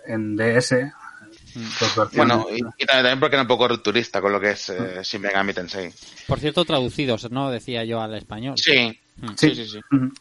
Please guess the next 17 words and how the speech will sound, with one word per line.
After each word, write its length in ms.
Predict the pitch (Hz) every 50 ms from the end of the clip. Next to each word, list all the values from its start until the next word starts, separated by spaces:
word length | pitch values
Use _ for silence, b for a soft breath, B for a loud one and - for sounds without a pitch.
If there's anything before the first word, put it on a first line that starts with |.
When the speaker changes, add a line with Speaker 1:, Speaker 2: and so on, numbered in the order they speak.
| _ - -
Speaker 2:
Que 120 | 160 151
cuando 180 | 151 147 139 139
apareció 320 | 139 143 135 131 - 160
el 60 | 165
logo 180 | 170 180 180 185
de 140 | 165 151 143
Atlus, 420 | 147 151 160 175 202 208 - - _ _ _ _ _ _ _ -
mm, 580 | 117 117 117 - _ _ - _ - - _ 113
más 160 | 113 113 113
de 100 | 120 120
uno 200 | 120 120 135 139
pensamos 460 | - 131 117 110 120 117 117 110 -
Scramble 580 | 113 95 _ - 135 156 170 180 208 226 240 220
Speaker 1:
Sí, 100 | - 147
Speaker 2:
o 200 | 151 - 107 107
Speaker 1:
sí, 60 | - -
era, 380 | - - - - 117 117 120